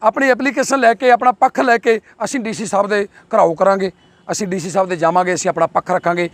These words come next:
ਤੇ ਜਿਸ ਵੀ ਕਿਸੇ ਐਮ ਐਲ ਏ ਦੀ ਜਾਂ ਮੰਤਰੀ ਦੀ ਜਾਂ ਆਮ ਆਦਮੀ ਪਾਰਟੀ ਦੇ ਆਗੂਆਂ ਦੀ ਗੱਲ ਨੂੰ ਮੰਨ ਕੇ ਸਾਡੇ ਭਰਾ ਦੀ ਫਾਈਲ ਨੂੰ ਰਿਜੈਕਟ ਕੀਤਾ, ਜਿਹਦਾ ਕਿਤੇ ਵੀ ਕੋਈ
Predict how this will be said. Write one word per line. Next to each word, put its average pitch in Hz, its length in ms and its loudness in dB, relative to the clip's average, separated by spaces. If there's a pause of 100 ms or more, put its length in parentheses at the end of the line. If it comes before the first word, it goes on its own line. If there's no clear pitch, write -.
(280)
ਤੇ 233 120 2
ਜਿਸ 277 280 2
ਵੀ 311 280 4 (760)
ਕਿਸੇ 294 200 -2 (420)
ਐਮ 302 180 2
ਐਲ 330 120 2
ਏ 320 60 6
ਦੀ 294 240 -2 (240)
ਜਾਂ 277 140 2
ਮੰਤਰੀ 277 420 0
ਦੀ 294 180 -2 (260)
ਜਾਂ 277 120 0 (140)
ਆਮ 294 200 4
ਆਦਮੀ 294 280 2
ਪਾਰਟੀ 269 440 2
ਦੇ 285 340 6 (340)
ਆਗੂਆਂ 285 340 2
ਦੀ 302 100 -2
ਗੱਲ 262 200 0
ਨੂੰ 294 180 -2
ਮੰਨ 247 200 2
ਕੇ 294 260 4 (220)
ਸਾਡੇ 247 280 0
ਭਰਾ 277 260 4
ਦੀ 277 120 -6
ਫਾਈਲ 226 260 0
ਨੂੰ 269 140 -4
ਰਿਜੈਕਟ 226 300 -4
ਕੀਤਾ, 285 400 2 (300)
ਜਿਹਦਾ 294 300 0
ਕਿਤੇ 330 400 2
ਵੀ 330 240 2 (420)
ਕੋਈ 320 480 4